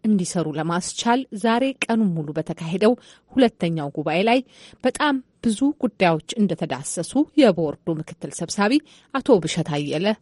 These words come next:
ለአሜሪካ ድምጽ ገልጸዋል። በተጨማሪም በዚህ ውይይት ላይ የምርጫው ድምጽ መስጫ ቀን ተብሎ ከጥቂት ሳምንታት በፊት የተገለጸው ነሐሴ አስር ሁለት ሺ አስራ ሁለት ዓመተ ምህረት አስራ ሦስት ቀናት ተጨምሮበት ነሐሴ ሃያ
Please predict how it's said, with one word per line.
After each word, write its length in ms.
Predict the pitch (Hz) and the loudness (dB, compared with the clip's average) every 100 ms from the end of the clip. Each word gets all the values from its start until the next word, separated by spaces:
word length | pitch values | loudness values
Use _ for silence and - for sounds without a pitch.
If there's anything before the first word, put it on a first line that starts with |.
| _ | _
ለአሜሪካ 360 | 262 240 151 - 151 | 0 2 0 -4 -10
ድምጽ 220 | 160 165 | -10 -2
ገልጸዋል። 440 | 185 190 226 175 - | -2 4 6 6 6
በተጨማሪም 680 | 220 202 - 165 160 202 359 | 0 0 -8 -8 -6 -6 -2
በዚህ 300 | 269 202 170 | -2 -2 -2
ውይይት 340 | 151 - 175 - | -8 -8 -10 -2
ላይ 160 | 269 392 294 | -2 -2 -2
የምርጫው 600 | 220 185 - - 160 160 170 | -2 -4 -8 -6 -6 -8 -12
ድምጽ 360 | 170 196 180 - - | -4 -2 -2 -6 -6
መስጫ 320 | 185 175 - 160 165 | -6 -6 -8 -8 -8
ቀን 180 | - 220 - | -6 -8 -6
ተብሎ 280 | 190 156 220 294 | -8 -4 -2 -4
ከጥቂት 460 | - 196 - 330 - | -6 -8 -6 -10 -8
ሳምንታት 540 | 214 170 151 165 160 | -8 -6 -8 -12 -8
በፊት 260 | 185 175 165 | -6 -6 -8
የተገለጸው 600 | 160 156 147 160 - 339 - | -10 -12 -12 -10 -6 -6 -6
ነሐሴ 320 | 208 170 160 - 147 - | -8 -6 -8 -10 -14 -10
አስር 440 | 160 - - 220 - - | -10 -10 -8 -8 -10 -8
ሁለት 280 | 254 214 - | -6 -4 -8
ሺ 240 | - 175 - - | -10 -12 -12 -12
አስራ 180 | 156 156 | -8 -8
ሁለት 240 | 151 - | -10 -14
ዓመተ 240 | - 156 180 | -16 -14 -6
ምህረት 280 | 202 262 302 - - - - | 0 2 0 -4 -20 -16 -6
አስራ 200 | 277 - 294 | -4 -2 -2
ሦስት 300 | 285 - - - | -2 -6 -8 -6
ቀናት 340 | - 170 147 - | -4 -6 -10 -10
ተጨምሮበት 680 | - 165 165 180 247 226 247 | -8 -6 -4 -4 -2 -2 -2
ነሐሴ 320 | 240 233 208 180 | -2 -2 -4 -6
ሃያ 200 | 156 | -6